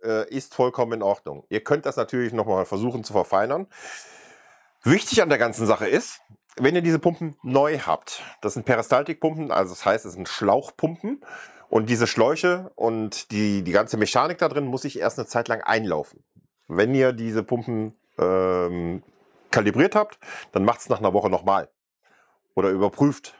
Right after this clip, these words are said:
das Ganze, so wie ich das jetzt gerade gemacht habe. Gebt eine entsprechende Menge ein, überprüft das, hat er, ist das richtig dosiert worden von der Menge her und dann haut er, äh, wenn's nicht passt, macht er noch eben eine, eine Kalibrierung.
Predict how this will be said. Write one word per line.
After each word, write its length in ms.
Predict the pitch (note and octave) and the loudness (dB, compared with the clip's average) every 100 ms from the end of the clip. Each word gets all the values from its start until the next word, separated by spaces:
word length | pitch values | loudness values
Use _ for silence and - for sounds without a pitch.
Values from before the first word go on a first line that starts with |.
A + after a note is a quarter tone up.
| _ - | _ -12
das 140 | - | -2
Ganze, 280 | F#2+ F2 F2+ | -2 -2 -8
so 120 | F#2 | -6
wie 60 | G#2 | -6
ich 80 | |
das 120 | G#2 G2 | -4 -4
jetzt 140 | E2+ | 0
gerade 220 | E2+ D#2+ | 0 0
gemacht 320 | D#2+ D2+ - | 0 -2 -2
habe. 160 | D2 - _ - - - - - | -6 -6 _ -20 -18 -18 -18 0
Gebt 220 | A2+ - | 0 2
eine 60 | F#2+ | 0
entsprechende 380 | - G2 A2 | 2 -2 0
Menge 280 | F#2+ F#2 F#2 | 0 2 2
ein, 320 | B2 D3 D#3 - - | 0 -2 -6 -10 -2
überprüft 440 | F#2+ - C3 C3 | 0 2 0 2
das, 240 | C3 - | -2 0
hat 100 | A2 | -2
er, 300 | G#2+ G2+ G2+ - | 0 0 -2 -6
ist 140 | G#2+ | -8
das 140 | G2 A2 | -6 -6
richtig 240 | G2 - | -8 -6
dosiert 340 | F2+ A#2+ - | -2 -2 0
worden 320 | C3 A#2+ A#2 G#2+ | 0 -2 -4 -6
von 180 | A#2+ | -2
der 100 | A2 | 0
Menge 220 | G#2+ G#2+ G2+ | 0 -2 0
her 240 | G2 G2 - - - - | 0 -2 -8 -20 -20 -12
und 180 | F#2 F#2 | -6 0
dann 240 | F#2 F2+ F#2+ | 0 2 0
haut 180 | F#2+ | 0
er, 280 | F2+ F2+ F2+ | 0 -2 -4
äh, 560 | F#2+ F#2+ F#2 F2 F2 D#2+ | -4 0 0 0 -2 -4
wenn's 180 | G2 A2+ | -4 -2
nicht 220 | A2+ - | -2 2
passt, 260 | G#2 - | 0 0
macht 220 | F#2+ - F2+ | -4 -2 -2
er 40 | |
noch 120 | F#2 | -2
eben 260 | F#2+ F2+ E2+ | -2 -2 -2
eine, 100 | E2 | -4
eine 160 | E2+ | -4
Kalibrierung. 720 | D#2+ F2+ D#2+ - D#2 B1+ - | -2 0 -2 0 -2 -2 -14